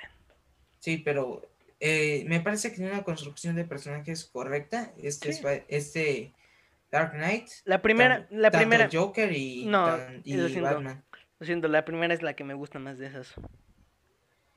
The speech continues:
Speaker 1: Después de
Speaker 2: La
Speaker 1: Dark
Speaker 2: primera me
Speaker 1: Knight.
Speaker 2: gu-, la primera de, de, de, o sea, de Christopher Nolan con Batman,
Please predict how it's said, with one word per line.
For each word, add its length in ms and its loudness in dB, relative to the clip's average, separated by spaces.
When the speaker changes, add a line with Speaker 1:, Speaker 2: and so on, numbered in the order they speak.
Speaker 1:
Después 440 0
de 320 2
Speaker 2:
La 120 8
Speaker 1:
Dark 60 6
Speaker 2:
primera 240 8
me 100 6
Speaker 1:
Knight. 120 2
Speaker 2:
gu-, 40 -8
la 100 4
primera 320 6
de, 260 0
de, 400 0
de, 640 0
o 60 -14
sea, 100 -10
de 80 -6
Christopher 360 -10
Nolan 340 -8
con 180 -18
Batman, 360 -12